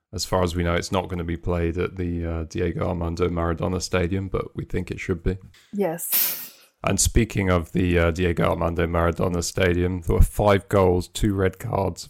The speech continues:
Speaker 1: thirteen yellow cards, including both managers, a disallowed goal,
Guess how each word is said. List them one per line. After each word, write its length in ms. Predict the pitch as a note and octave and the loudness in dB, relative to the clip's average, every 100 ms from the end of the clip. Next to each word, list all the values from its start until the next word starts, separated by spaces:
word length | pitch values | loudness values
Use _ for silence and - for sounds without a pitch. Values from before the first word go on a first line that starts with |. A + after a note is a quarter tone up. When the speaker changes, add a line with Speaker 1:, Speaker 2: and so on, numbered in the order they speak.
| - | -4
Speaker 1:
thirteen 440 | G#2 G2 - G2 | -2 -2 -2 -4
yellow 240 | F#2+ F#2 F2 | -2 -2 -4
cards, 360 | - G2+ F2 | -4 -4 -4
including 420 | D#2+ - G2+ F2+ - | -6 -6 -4 -4 0
both 320 | A2 A2 - | 2 2 -2
managers, 560 | A2 G2 F2+ G#2+ F#2 - - _ - | -2 0 0 -4 -4 -8 -20 _ -20
a 60 | |
disallowed 500 | - A2 A#2+ A2 G2 | -8 -4 2 2 2
goal, 380 | - G2+ G2 G2+ | 2 4 4 0